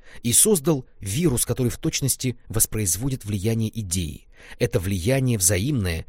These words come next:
геном влияет на вирус, и тот эволюционирует. И идея эволюционирует тоже. Идею нельзя навязывать, нужно, чтобы она свободно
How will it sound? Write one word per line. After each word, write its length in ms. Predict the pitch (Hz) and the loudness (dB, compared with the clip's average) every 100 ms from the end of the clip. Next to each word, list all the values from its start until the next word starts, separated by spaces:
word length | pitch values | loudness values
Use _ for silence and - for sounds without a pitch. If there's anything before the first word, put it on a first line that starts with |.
| - - | -14 -14
геном 420 | 87 101 107 165 | -4 0 2 2
влияет 420 | 110 101 101 131 | 2 0 0 0
на 120 | 143 143 | 0 0
вирус, 420 | 113 73 - - - - | 0 -2 -6 -10 -14 -6
и 80 | 113 | -4
тот 320 | - 190 - - - - | 4 4 4 -6 -4 0
эволюционирует. 960 | 139 135 - 131 113 95 76 - - - - - - | 2 4 4 4 2 0 -4 -12 -20 -20 -20 -20 -4
И 240 | 117 120 131 | -4 -2 -2
идея 400 | 90 139 143 117 | 2 4 6 4
эволюционирует 840 | 117 113 104 - 117 131 127 117 | 4 2 2 2 2 2 2 0
тоже. 400 | 131 104 76 - - - - - - - | 0 0 -2 -8 -18 -20 -20 -20 -20 -8
Идею 360 | - 104 165 147 | -4 2 4 4
нельзя 480 | 131 107 127 147 113 - | 4 4 2 2 -2 -6
навязывать, 600 | 107 107 147 120 98 92 | -4 2 2 4 2 0
нужно, 220 | 131 131 - | 0 2 0
чтобы 260 | - 107 | 0 -2
она 200 | 104 131 | 0 2
свободно 580 | - 104 90 165 143 160 | 2 2 2 2 2 0